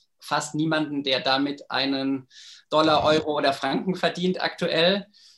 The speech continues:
Ähm, und, und damit geht natürlich auch immer ein bisschen die Sorge einher, wie nachhaltig ist das Angebot am Ende oder wie nachhaltig ist natürlich auch das Geschäftsmodell.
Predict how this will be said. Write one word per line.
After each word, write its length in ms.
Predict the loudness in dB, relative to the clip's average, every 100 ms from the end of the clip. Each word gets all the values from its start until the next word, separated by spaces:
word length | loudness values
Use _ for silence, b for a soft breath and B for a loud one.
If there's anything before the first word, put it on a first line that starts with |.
| b _
Ähm, 500 | -2 0 2 0 -2
und, 280 | -4 -4 -4
und 140 | -2
damit 340 | 2 2 0 -2
geht 260 | -2 4
natürlich 280 | 4 4 0
auch 100 | 2
immer 100 | 2
ein 80 | 2
bisschen 240 | 0 0
die 140 | -2 0
Sorge 420 | 4 4 6 4
einher, 480 | 2 2 2 2 2
wie 100 | 0
nachhaltig 920 | 2 2 2 2 2 0 -2 -4 -2
ist 240 | -6 -6 -6
das 120 | -6
Angebot 640 | -2 -2 -2 -2 -4 -4 -4
am 140 | -4
Ende 340 | -4 -2 -2
oder 160 | -2 -2
wie 100 | -2
nachhaltig 460 | -4 -2 -2 -2 -6
ist 160 | -8
natürlich 300 | -10 -10 -8
auch 80 | -10
das 160 | -12 -10
Geschäftsmodell. 760 | -8 -8 -8 -8 -6 -6 -8